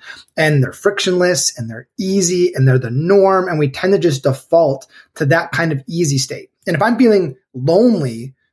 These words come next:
the last thing I want to do is get on a phone call or see someone face to face. So I'm gonna default to those,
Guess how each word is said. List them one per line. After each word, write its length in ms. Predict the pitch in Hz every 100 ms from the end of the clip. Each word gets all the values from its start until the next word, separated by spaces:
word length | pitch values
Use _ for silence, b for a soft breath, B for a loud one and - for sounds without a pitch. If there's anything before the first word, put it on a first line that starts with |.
| _
the 80 | 156
last 280 | 160 180 165
thing 160 | 170
I 160 | 156 170
want 260 | 170 175
to 80 | 170
do 540 | 151 196 214 160 147 139 B B
is 220 | 160 139 135
get 160 | - 160
on 160 | 180 190
a 260 | 175 123 -
phone 240 | 185 277
call 340 | - 113 - -
or 380 | 156 160 151 - _ -
see 240 | - 208
someone 280 | 233 220 220
face 200 | 226 226
to 80 | -
face. 360 | - 214 139
So 80 | 185
I'm 60 | 180
gonna 160 | 202
default 400 | 175 143 185 165
to 80 | -
those, 440 | 156 151 151 135